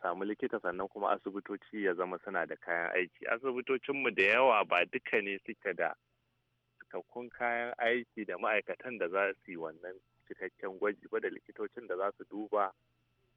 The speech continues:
sakamakon wannan gwajin su auna daidai da a baka maganin da yake da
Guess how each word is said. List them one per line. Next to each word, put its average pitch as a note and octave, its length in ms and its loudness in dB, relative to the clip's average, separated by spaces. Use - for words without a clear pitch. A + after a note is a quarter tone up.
sakamakon G2 680 -4
wannan G2 380 -2
gwajin G2+ 320 2
su F2 60 -20
auna G2+ 460 2
daidai G2 420 0
da F2 160 2
a F2+ 100 -6
baka F#2+ 280 -2
maganin F#2 480 -2
da E2 60 -6
yake E2+ 280 -6
da E2 60 -10